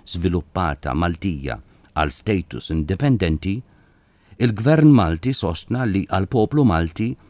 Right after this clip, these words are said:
li jfisser ir-rieda tiegħu dwar rappreżentanza f'Westminster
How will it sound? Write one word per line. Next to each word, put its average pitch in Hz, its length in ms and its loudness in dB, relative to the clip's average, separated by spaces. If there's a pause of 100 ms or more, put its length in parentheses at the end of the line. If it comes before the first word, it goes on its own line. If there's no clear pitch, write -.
(300)
li 78 100 -4 (140)
jfisser 73 720 -6
ir-rieda 80 400 0
tiegħu 69 400 -4
dwar 69 320 -2 (240)
rappreżentanza 85 1000 -2
f'Westminster 85 840 -2